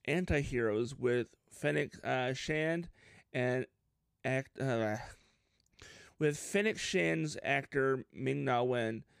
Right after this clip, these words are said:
recently detailing that her character in Star Wars The Book of Boba Fett surely isn't one of the good guys, yet isn't one of the bad guys either. As seen of both Shand and Fett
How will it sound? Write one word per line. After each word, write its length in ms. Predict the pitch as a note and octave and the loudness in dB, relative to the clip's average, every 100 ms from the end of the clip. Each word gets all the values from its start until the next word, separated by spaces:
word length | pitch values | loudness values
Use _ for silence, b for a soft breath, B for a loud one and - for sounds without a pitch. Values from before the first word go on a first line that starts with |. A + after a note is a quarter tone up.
| b b b | b b b
recently 580 | D3 D#3 D#3 D3+ D3 - - | 0 0 -2 -2 -2 -4 -8
detailing 640 | B2 E3 - E3+ D3 D3 C#3 | -4 -2 2 2 2 2 0
that 140 | B2 | 0
her 160 | C#3+ C#3 | 0 -2
character 560 | - D#3 D#3 - D3+ | 0 0 0 0 2
in 100 | C#3 | 2
Star 280 | C3+ - C#3+ | 0 2 4
Wars 300 | C#3 C#3 C3 | 4 4 2
The 80 | C3+ | 0
Book 240 | C3 C3+ | 0 0
of 80 | C3 | 0
Boba 240 | B2 A#2 A#2+ | 0 0 -2
Fett 340 | - C#3+ - B B B B | 2 2 2 B B B B
surely 580 | - - G#3+ G3 F3+ - | -10 -2 2 2 0 0
isn't 440 | D#3+ D#3+ E3 D#3+ | 2 4 2 0
one 120 | D3+ D3 | 0 2
of 120 | C#3 | 2
the 100 | C#3 | 0
good 380 | B2+ D#3+ D#3+ C3 | 2 0 2 2
guys, 520 | B2 A#2 A#2+ B2 - _ b b b b | 4 4 2 0 -6 _ b b b b
yet 280 | D3+ D#3 - | 2 2 2
isn't 320 | E3+ F3+ F3 E3 | 0 2 0 -2
one 160 | D#3 | 0
of 40 | C#3 | 2
the 80 | |
bad 440 | C3+ D#3 D#3+ D#3+ C3 | 2 2 2 2 2
guys 360 | A#2 A#2 B2+ - - | 2 4 2 -2 -4
either. 540 | F3+ G3 D#3+ - - _ _ B B B B B B B B - | -2 0 -2 -4 -12 _ _ B B B B B B B B 0
As 220 | F3+ E3+ | 2 2
seen 420 | - A3+ A3+ G#3+ - _ - - _ _ _ _ _ _ _ - | 2 2 2 0 -4 _ -20 -20 _ _ _ _ _ _ _ 0
of 300 | C#3+ C3+ C#3 | 2 2 2
both 280 | D#3 D#3+ D#3+ | 4 4 2
Shand 500 | - F3+ D#3+ D#3 - | 0 2 2 0 0
and 340 | C#3 C3+ C3+ C3+ | 0 2 0 -4
Fett 520 | - G3+ E3+ D3 | -4 2 2 2